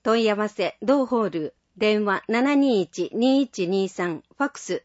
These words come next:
七二一零四九五。メイプルフライデージャズコンサート、ボリューム二十七。出演、石田弘樹、ピアノ弾き語り。甲斐正樹、ベース。伊波大輔、ドラム。ゲスト、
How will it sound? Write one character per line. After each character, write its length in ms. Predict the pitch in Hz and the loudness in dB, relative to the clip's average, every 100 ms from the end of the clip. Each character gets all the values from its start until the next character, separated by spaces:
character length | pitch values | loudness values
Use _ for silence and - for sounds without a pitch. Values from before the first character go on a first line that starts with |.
| - | -4
七 280 | 214 240 262 | -2 0 2
二 240 | 262 214 | 2 0
一 300 | 165 - 160 | -2 -6 -8
零 280 | - 226 262 | -2 2 2
四 240 | 269 240 175 | 2 0 -4
九 300 | - 190 175 | -4 -4 -2
五。 340 | 180 156 - _ _ _ _ _ _ _ _ _ _ - | -4 -4 -8 _ _ _ _ _ _ _ _ _ _ -6
メ 200 | 240 294 | 0 2
イ 40 | |
プ 180 | 294 220 | 2 2
ル 100 | 202 | 2
フ 120 | 185 | 2
ラ 160 | 240 269 | 2 2
イ 80 | 254 | 4
デ 220 | 262 247 | 6 6
ー 20 | |
ジ 100 | 240 | 4
ャ 60 | 233 | -2
ズ 100 | 254 | -2
コ 160 | 269 | 0
ン 80 | 240 | 0
サ 220 | 202 175 | 0 -2
ー 40 | 160 | -2
ト、 280 | - 147 - | -2 -6 -4
ボ 160 | 180 | -2
リ 120 | 208 262 | 2 2
ュ 60 | |
ー 40 | 254 | 2
ム 120 | 247 | 2
二 160 | 247 | 0
十 240 | 208 170 160 | 0 -2 -2
七。 320 | 170 180 143 _ _ _ _ | -2 -4 -8 _ _ _ _
出 320 | - - - | -18 -10 0
演、 300 | 240 220 208 - - | 2 2 -2 -6 -8
石 240 | 202 - | -6 -2
田 120 | 269 269 | 0 0
弘 280 | 254 220 - | 2 0 -2
樹、 200 | 156 - - | -10 -10 -6
ピ 160 | 226 | -2
ア 60 | 247 | 0
ノ 140 | 247 | 0
弾 0 | |
き 260 | 233 - 226 | -2 -6 -4
語 280 | 214 208 196 | -4 -4 -4
り。 220 | 180 170 _ _ _ _ _ _ | -4 -6 _ _ _ _ _ _
甲 80 | 294 | -2
斐 140 | 277 | 0
正 320 | 208 220 226 208 | 0 -2 -4 -8
樹、 260 | - 156 _ _ - | -8 -12 _ _ -4
ベ 220 | 202 220 | 0 0
ー 40 | |
ス。 340 | 220 - 190 - _ _ _ - | -2 -6 -6 -6 _ _ _ -8
伊 100 | 240 | -4
波 200 | 208 262 | -2 0
大 200 | 262 262 | 2 0
輔、 460 | 196 - 180 170 - | -2 -8 -4 -4 -4
ド 140 | 175 | -2
ラ 160 | 262 220 | 0 0
ム。 220 | 165 143 - _ _ _ _ - | -2 -4 -10 _ _ _ _ -2
ゲ 180 | 247 | 0
ス 160 | 285 - | 0 -2
ト、 220 | - 170 | -4 -4